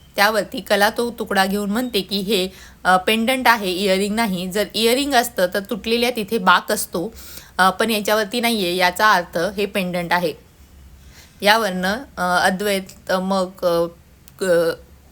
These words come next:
चेक करायला लागतो की हे पेंडंट नेमकं कोणाचं आहे. तो त्याच्यावरचं हॉलमार्क परत तपासून पाहतो आणि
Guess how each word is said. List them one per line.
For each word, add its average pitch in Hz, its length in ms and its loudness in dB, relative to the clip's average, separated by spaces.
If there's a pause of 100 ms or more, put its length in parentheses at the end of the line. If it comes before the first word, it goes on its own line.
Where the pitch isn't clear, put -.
चेक 240 220 -2
करायला 214 340 2
लागतो 208 480 -2
की 208 80 -6
हे 202 140 -2
पेंडंट 202 540 -4
नेमकं 196 340 -2
कोणाचं 185 440 0
आहे. 175 200 -2 (680)
तो 202 120 0
त्याच्यावरचं 196 920 0
हॉलमार्क 208 540 2 (240)
परत 220 200 4 (100)
तपासून 202 400 -2
पाहतो 247 460 0
आणि 185 260 -4